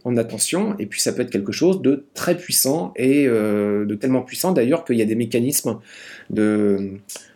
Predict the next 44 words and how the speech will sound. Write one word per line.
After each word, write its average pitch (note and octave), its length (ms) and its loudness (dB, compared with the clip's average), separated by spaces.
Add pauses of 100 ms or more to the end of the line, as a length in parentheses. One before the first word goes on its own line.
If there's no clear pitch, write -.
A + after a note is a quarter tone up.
(140)
de, G#2+ 200 0
d'éducation D3+ 640 2
des B2+ 80 2
chiens F3+ 320 2
qui G3+ 120 -4
peuvent C3 280 2
grandement D#3+ 500 4
reposer D3+ 400 4
là-dessus. C3 300 2 (560)
Il A#2+ 60 -2
y B2+ 60 4
a - 20 4
l'exercice C#3+ 480 2
physique, A3+ 460 0 (160)
il B2+ 100 0
y C#3 80 6
a, D#3 240 6
euh, B2 220 4
la A#2+ 100 0
stimulation, F3+ 800 4
euh, C3+ 120 6
diverse C#3 420 0
et D3 60 2
variée, E3+ 400 2
il - 40 -2
y A2 100 0
a G3+ 40 2
les G3+ 140 0
câlins F#3 420 2
en - 100 -6
fait, C3+ 360 -2
euh, G#2 180 0
bon A2+ 260 0
ça - 160 -4
c'est G2 360 -4
différents, B2+ 500 0
euh, A#2 60 0
critères D#3 360 0
de D3 100 2
câlins D#3+ 260 0
aussi, F#3+ 260 -2 (340)
mais, A#2 140 0
euh, A2+ 460 2
bon, C#3 200 0